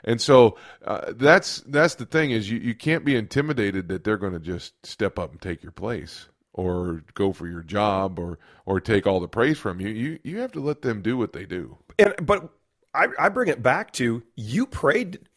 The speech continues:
Speaker 2: and
Speaker 1: For that
Speaker 2: asked
Speaker 1: to come in,
Speaker 2: God
Speaker 1: right.
Speaker 2: for that, for that gift or that, that ability to come to you. He sent 'em to you, and then you get intimidated and scared of what they're doing,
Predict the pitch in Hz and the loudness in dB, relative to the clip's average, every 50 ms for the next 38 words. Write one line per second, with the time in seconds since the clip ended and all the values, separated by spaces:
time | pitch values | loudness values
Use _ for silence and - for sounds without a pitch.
0 | _ _ _ _ - 147 147 151 156 165 147 147 151 156 151 - 151 151 202 247 | _ _ _ _ 0 0 2 6 8 10 10 10 8 6 6 8 8 10 10 10
1 | 262 190 151 151 160 151 123 - - 175 151 147 175 202 - - - 120 - - | 10 10 10 8 8 6 4 4 4 4 8 8 8 6 6 2 -4 -12 -4 0
2 | 156 147 165 196 - - 110 107 131 202 262 277 - - - 143 131 127 139 151 | 2 4 6 4 4 2 0 2 4 4 6 4 2 0 2 2 4 6 6 6
3 | 156 156 - 127 143 165 185 143 110 - 131 156 220 262 247 156 123 - - - | 6 4 4 4 4 6 4 4 4 4 6 6 6 4 0 -2 -2 -2 -4 -2
4 | - - 190 247 277 262 208 120 - 98 98 98 120 131 - - - _ _ _ | 0 0 2 2 0 -2 -2 0 2 2 2 2 0 -2 -6 -12 -20 _ _ _
5 | _ - 233 269 - - - 190 233 269 269 175 143 127 123 131 135 143 143 143 | _ -2 0 2 2 4 6 6 4 4 2 -2 0 0 0 2 2 2 2 4
6 | 151 151 151 147 139 131 - - - 117 151 208 202 233 208 165 147 135 - - | 6 6 6 4 2 0 -4 -6 -6 -4 -2 -2 0 0 0 0 0 0 -2 -2
7 | 170 156 160 147 147 135 139 135 120 117 - - - - 143 147 147 147 135 120 | -2 -2 0 0 0 2 0 -2 -4 -4 -4 -4 -2 -2 0 0 2 2 0 0
8 | 110 123 135 131 - 135 117 104 101 135 202 240 202 123 110 113 147 170 | 2 2 0 2 2 0 0 0 0 -2 -2 0 0 0 0 0 -2 -4